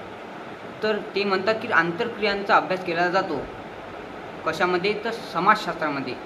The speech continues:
म्हणजे आपणास या व्याख्येवरून लक्षात येते की समाजशास्त्रामध्ये संपूर्ण घटकाचा अभ्यास केला जातो. आता आपण जाणून घेऊया की मॉरिस गिन्सबर्ग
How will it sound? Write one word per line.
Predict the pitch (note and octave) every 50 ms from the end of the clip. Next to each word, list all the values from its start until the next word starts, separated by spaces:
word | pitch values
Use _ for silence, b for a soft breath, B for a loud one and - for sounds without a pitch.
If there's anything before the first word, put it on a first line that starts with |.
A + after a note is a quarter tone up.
| - - - - - - - - -
म्हणजे | E3 E3 E3+ F3 E3+ F3 F#3 F#3
आपणास | E3+ D3+ E3+ E3 - F3+ F3+ F#3 F#3 F#3 - -
या | F3+ F#3 E3
व्याख्येवरून | C#3 C#3 C3+ - - G3 F3+ G3+ G#3 F#3+
लक्षात | E3+ D3+ - - F#3 F3+ F3+
येते | F3+ E3+ - G3+ E3 - - - - - - - - - - - - - - - - - - - - - - - - - - - - - - - - - -
की | G3+ G#3
समाजशास्त्रामध्ये | F3+ - - D#3+ E3+ F#3 G#3 - - G#3 - - A3 G#3 G3+ G3+ G#3 G#3 G#3+ G#3+ - - - - - - - - - - - - - - - - - - - - - - - - - - - -
संपूर्ण | A#3 A#3 A#3+ A#3+ - - C4 C4 C4 C4 A3
घटकाचा | G#3 G3 F#3+ - G3+ G3+ G3 F#3+
अभ्यास | E3+ - D#3 D#3 - -
केला | D3+ C#3 C#3
जातो. | C3+ C3 B2+ B2+ - - - - - - - - - - - - - - - - - - - - - - - - - - - - - - - - - - - -
आता | D#3 D#3+ D#3+ F3+
आपण | E3 D#3+ D#3+ E3 F3 E3+ - - - - - - - - - - - D3 C3+
जाणून | D3 D3 F3+ G3+ G3 F3+
घेऊया | G3 G3+ G3+ G3+ F#3+ D#3 - - - - - - - - - - - - - - - -
की | G3
मॉरिस | F#3 E3 D#3 D3+ D3+ E3 G3+ G#3+ F3+ - - - - E3 D#3
गिन्सबर्ग | F3+ G#3+ A3 F#3 - D#3 F3+ G#3 G3+